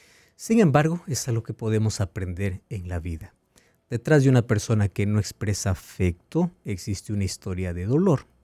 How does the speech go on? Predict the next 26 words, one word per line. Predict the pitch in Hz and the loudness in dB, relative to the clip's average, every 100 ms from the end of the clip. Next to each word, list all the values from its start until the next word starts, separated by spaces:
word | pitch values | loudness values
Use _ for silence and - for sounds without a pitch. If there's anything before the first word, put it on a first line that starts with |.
| _ - | _ -4
o | 156 | -2
simplemente | 139 139 139 165 139 104 104 147 147 - - _ _ | 0 0 2 2 4 4 2 -2 -4 -8 -20 _ _
existe | 147 143 - 123 - 147 - _ - | 0 0 0 -4 0 -2 -2 _ -8
un | 120 110 | -2 0
no | 104 107 | 2 2
aprendizaje, | 101 - 92 90 92 - 87 - 226 240 _ | 2 0 -2 -2 -4 -6 -8 -10 -16 -16 _
no | 131 117 120 113 | -2 4 6 6
aprendió, | - - 101 95 90 90 - _ - | 4 0 0 0 -2 -2 -4 _ -10
no | 107 107 | -2 0
entendió. | 98 95 - 92 92 98 98 - - - _ | 2 0 0 -2 -2 -4 -6 -12 -20 -20 _
Sin | - - 143 | -14 2 4
embargo, | 139 160 160 196 - | 6 4 4 0 0
en | |
la | 110 | 2
medida | 101 113 117 | 4 4 2
que | - | -2
crecemos, | 107 - 135 143 147 | -6 -2 2 4 4
entendemos | 113 107 - 104 113 110 | 2 0 0 0 2 2
la | 107 | 2
importancia | 110 - 117 110 - 143 131 104 | 2 0 -2 -2 0 0 0 -4
que | - 107 | -4 -4
eso | - - | -6 -6
trae | 98 98 - - - - | 0 0 0 -10 -20 -16
para | - 95 | -6 -4
nuestra | 87 87 - 98 | -4 -6 -4 -2
vida. | 98 98 90 | 2 0 -2